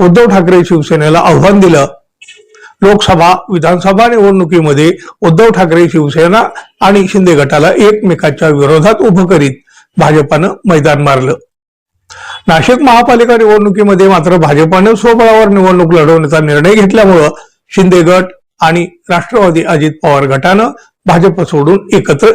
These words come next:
युती केलेली आहे. उद्धव ठाकरे शिवसेनेनं महाविकास आघाडीमध्ये सामील होत भाजपाला आव्हान दिलेलं आहे. उद्धव ठाकरे यांच्या शिवसेनेकडून एकशे बावीस पैकी ब्याऐंशी जागावर उमेदवार उभे केले गेले आहेत.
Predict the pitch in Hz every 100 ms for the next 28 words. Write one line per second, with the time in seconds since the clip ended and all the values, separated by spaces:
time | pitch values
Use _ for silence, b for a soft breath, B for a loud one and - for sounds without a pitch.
0 | - 196 196 147 151 147 143 139 131 -
1 | _ _ _ _ _ _ _ - B B
2 | B B 175 262 214 226 233 247 208 196
3 | 190 180 165 165 208 175 165 220 220 214
4 | 226 214 220 214 214 208 196 196 185 196
5 | 175 143 147 156 196 240 202 208 220 208
6 | 196 190 147 135 - - _ _ _ 175
7 | 165 247 220 208 240 233 214 240 240 226
8 | 208 208 196 185 190 170 151 - 165 139
9 | 170 240 240 226 190 208 147 165 180 208
10 | 208 208 165 147 151 170 202 196 156 160
11 | 151 175 - 208 131 180 - 139 139 135
12 | 135 127